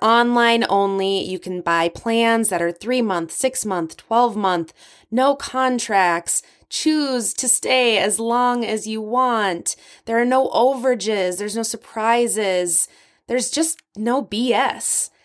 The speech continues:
And for someone who lives in a remote area like myself, I can attest to the fact that the service is great, and I have truly had no problems and oftentimes is better than the big wireless companies I was with before.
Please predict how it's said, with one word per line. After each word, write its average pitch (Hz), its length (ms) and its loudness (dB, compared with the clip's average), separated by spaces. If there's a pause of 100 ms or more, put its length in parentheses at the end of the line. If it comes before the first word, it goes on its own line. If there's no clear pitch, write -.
(220)
And 233 160 0
for 262 120 -2
someone 330 400 4
who 269 160 -2
lives 202 440 -2
in 196 200 -2
a 190 40 0
remote 180 400 0
area 170 460 2
like 175 260 -2
myself, 175 720 -2 (360)
I 240 120 4
can 247 140 0
attest 220 480 0
to 220 80 -2
the 214 100 0
fact 175 460 0
that 180 300 0
the 180 80 0
service 190 640 0
is 175 320 -2
great, 165 720 -2 (260)
and 196 160 2
I 190 120 4
have 196 260 0
truly 226 500 0
had 180 400 2
no 180 240 2
problems 196 580 0
and 202 140 0
oftentimes 240 560 0
is 180 140 -4
better 190 480 2
than 180 380 0
the 170 260 -2
big 180 200 0
wireless 175 440 0
companies 160 520 -4
I 156 120 -4
was 160 180 0
with 160 380 -6
before. - 580 -8